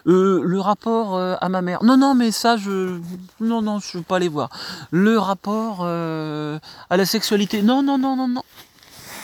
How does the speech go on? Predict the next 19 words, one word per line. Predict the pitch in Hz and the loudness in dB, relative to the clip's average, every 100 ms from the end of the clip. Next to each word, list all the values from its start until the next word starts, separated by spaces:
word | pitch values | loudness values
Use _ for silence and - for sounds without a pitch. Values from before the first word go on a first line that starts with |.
| - | -14
Euh, | 95 80 - | -14 -16 -6
allô ? | 147 165 160 - - _ _ _ _ _ _ _ _ _ - - _ | -4 -2 -4 -8 -20 _ _ _ _ _ _ _ _ _ -20 -20 _
J'ai | 135 170 | -4 0
pas | 233 | 0
parlé | 220 180 175 | 0 0 0
d'être | 127 | -2
parfait. | - - 202 151 _ - | -6 -8 -8 -10 _ -10
Je | 127 | -6
veux | |
dire, | 147 120 - | -4 -6 -4
à | |
un | 123 | -2
moment | 123 120 117 | -2 -4 -2
donné, | 127 143 220 240 _ _ _ | -2 -4 -6 -10 _ _ _
faut | 117 | -8
se | - | -4
coltiner | 139 120 127 160 247 _ _ _ _ _ - | -6 -6 -4 -4 -6 _ _ _ _ _ -6
et | 123 - - | -4 -4 -4
être | 123 - - | -8 -6 -12